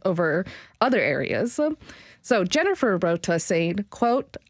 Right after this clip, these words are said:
"I can see why locals will want to avoid downtown even more now. I hope they also did an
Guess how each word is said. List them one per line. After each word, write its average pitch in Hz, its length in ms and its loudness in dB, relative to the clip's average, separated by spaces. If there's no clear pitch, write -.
"I 240 80 2
can 427 140 -2
see 311 160 0
why 240 200 2
locals 190 540 0
will 175 140 0
want 170 200 2
to 196 100 0
avoid 160 320 0
downtown 156 480 0
even 160 360 0
more 147 280 2
now. - 460 -4
I 226 120 2
hope 311 440 0
they 208 220 2
also 233 340 2
did 208 200 2
an 160 160 0